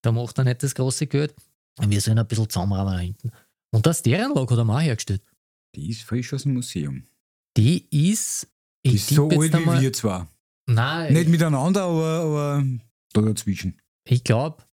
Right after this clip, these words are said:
Speaker 1: ganz ehrlich, dreißig Jahre ist sicher schon. Aber die spielt noch immer.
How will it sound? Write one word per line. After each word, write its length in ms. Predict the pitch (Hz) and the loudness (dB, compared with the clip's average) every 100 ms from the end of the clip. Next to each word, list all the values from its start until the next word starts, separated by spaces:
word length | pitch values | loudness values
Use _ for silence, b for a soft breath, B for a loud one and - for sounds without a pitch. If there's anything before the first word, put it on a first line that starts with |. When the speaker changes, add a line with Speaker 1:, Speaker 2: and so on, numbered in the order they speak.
| _ _ | _ _
Speaker 1:
ganz 240 | - 123 | 0 2
ehrlich, 360 | 117 127 131 - _ _ _ | 2 0 -2 -8 _ _ _
dreißig 320 | 110 117 - | -2 -2 -2
Jahre 140 | 117 | -2
ist 100 | 117 | -2
sicher 260 | - 104 110 | -4 -6 -6
schon. 180 | - - _ _ _ _ - | -8 -12 _ _ _ _ -2
Aber 200 | 123 117 | 0 2
die 80 | 127 | 0
spielt 220 | - 151 | 0 0
noch 100 | 170 | 2
immer. 260 | 175 107 | 0 -2